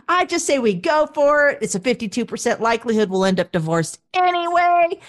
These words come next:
So <laughs> I really like you. I think you're kinda cool." And, uh, I will tell you, what, what made me decide to, like, not, to, to, to not walk away from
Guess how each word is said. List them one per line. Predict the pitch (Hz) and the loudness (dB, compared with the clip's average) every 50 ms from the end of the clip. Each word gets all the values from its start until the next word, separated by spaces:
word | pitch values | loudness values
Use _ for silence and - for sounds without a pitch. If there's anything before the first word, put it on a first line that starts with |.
| - _ | -20 _
So | - - 269 240 247 254 - - - _ _ - - 1077 - - - - | -8 -2 0 0 0 0 -2 -6 -16 _ _ -14 -14 -14 -14 -20 -20 -20
<laughs> | - _ _ _ - 508 523 440 - - - - | -20 _ _ _ -4 -4 -2 -4 -10 -14 -12 -4
I | - 208 | -2 -2
really | 196 185 185 185 185 185 185 185 | 0 2 2 2 2 2 0 0
like | 240 294 330 320 320 339 339 - - - | -2 0 0 0 0 0 -2 -4 -6 -6
you. | 320 311 311 311 294 | -4 -4 -2 0 0
I | 240 202 | -2 -2
think | - 208 208 196 - | -2 -4 -6 -4 -4
you're | 190 180 | -6 -6
kinda | 185 - 214 185 180 180 180 | -4 -2 -2 -2 0 -2 -6
cool." | 180 - - 294 277 269 277 285 285 285 285 294 - _ _ _ _ _ _ _ _ _ _ | -8 -6 -4 -2 0 2 4 4 4 2 2 -2 -6 _ _ _ _ _ _ _ _ _ _
And, | 254 254 254 247 240 240 240 233 - | -2 0 0 0 0 -2 -4 -4 -4
uh, | 233 214 208 196 - - - | -2 0 0 -2 -4 -4 -4
I | 220 | -4
will | 214 220 220 | -2 -2 -4
tell | 220 277 247 254 | -2 -2 0 0
you, | 226 170 156 - _ - _ _ _ _ _ _ _ _ _ _ _ _ _ _ _ _ | 0 -2 -4 -8 _ -20 _ _ _ _ _ _ _ _ _ _ _ _ _ _ _ _
what, | 202 190 240 220 - - - | -4 -2 -2 -2 -2 -4 -12
what | 202 196 233 208 - - _ _ _ _ _ _ | -6 -4 -4 -4 -4 -8 _ _ _ _ _ _
made | 196 208 233 262 277 262 | -4 -4 -2 -2 -4 -6
me | 269 269 | -6 -8
decide | - - 262 254 - 226 214 214 214 208 202 | -8 -8 -8 -6 -2 -2 0 0 0 -2 -4
to, | - - 233 208 202 196 196 196 185 190 - - _ | -6 -4 -2 0 0 0 0 -2 -4 -8 -12 -14 _
like, | - 180 165 170 165 _ _ _ _ _ _ _ _ _ _ | -6 -4 -4 -6 -8 _ _ _ _ _ _ _ _ _ _
not, | 196 185 185 196 190 175 - - _ _ _ _ _ _ _ _ | -4 -2 0 0 0 -2 -4 -10 _ _ _ _ _ _ _ _
to, | - 208 180 - 240 220 | -18 -18 -14 -10 -10 -10
to, | 180 175 196 220 - - | -8 -6 -6 -6 -6 -8
to | 190 - - 202 185 175 156 - - _ | -12 -8 -6 -4 -4 -4 -4 -6 -8 _
not | - 202 196 196 - 180 | -2 -2 -2 -2 -2 -2
walk | 180 180 175 - | -4 -4 -4 -6
away | 185 175 170 160 170 | -6 -6 -4 -4 -4
from | 170 170 _ 175 165 160 160 160 156 151 - | -6 -8 _ -6 -6 -4 -4 -6 -6 -8 -12